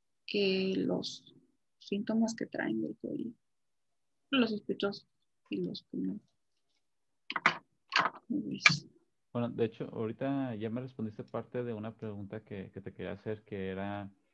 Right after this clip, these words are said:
Speaker 2: pues, eh, viendo el riesgo en el que se ponen, se exponen ustedes, eh, si había compañeros que se habían enfermado o incluso que han, este,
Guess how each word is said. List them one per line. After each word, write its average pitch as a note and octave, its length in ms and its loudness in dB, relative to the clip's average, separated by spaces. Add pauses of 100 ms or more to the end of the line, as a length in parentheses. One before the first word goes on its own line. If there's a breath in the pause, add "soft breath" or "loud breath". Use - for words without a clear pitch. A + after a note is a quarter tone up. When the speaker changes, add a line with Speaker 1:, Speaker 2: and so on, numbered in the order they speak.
(360)
Speaker 2:
pues, G2 360 -4 (200)
eh, F#2+ 260 -2
viendo G2 280 -2
el G#2+ 140 -2
riesgo G#2 380 -2
en A2 60 -4
el G2+ 140 -8
que F#2+ 140 -6 (400)
se F2+ 280 -2
ponen, G#2 480 -4 (100)
se G#2 120 -6
exponen A2+ 500 -4
ustedes, A2 500 -4 (460)
eh, G#2 240 -4
si G2 160 -8
había F#2+ 880 -4 (440)
compañeros G2 600 -2
que G#2 100 -8
se G2 120 -6
habían F2+ 180 -2
enfermado G2+ 1120 -2 (340)
o G2 100 -2
incluso G2 380 -8
que F#2+ 140 -4
han, F2+ 260 -4 (100)
este, F#2 600 -6